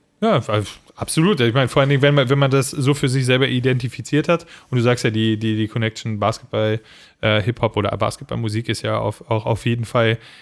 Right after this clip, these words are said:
enorm, enorm stark bei dir. Ähm, was, wa-, was hat dich, was hat dich sonst geprägt? Ich, ich find, ich find die Story krass.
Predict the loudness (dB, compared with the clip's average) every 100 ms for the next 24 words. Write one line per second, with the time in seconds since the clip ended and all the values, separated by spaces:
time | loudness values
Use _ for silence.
0 | -20 _ 0 2 4 4 0 -4 -2 0
1 | 2 0 0 2 2 0 -2 0 -2 -2
2 | -14 -8 2 4 4 2 -2 -10 _ _
3 | _ _ -12 -4 -4 -4 -2 0 2 0
4 | 0 0 -4 -4 0 0 0 2 0 0
5 | -4 -4 -4 -6 -8 -8 -2 0 -2 -8
6 | -6 -4 -2 -2 0 0 0 -4 -10 _
7 | _ -6 -2 -2 -4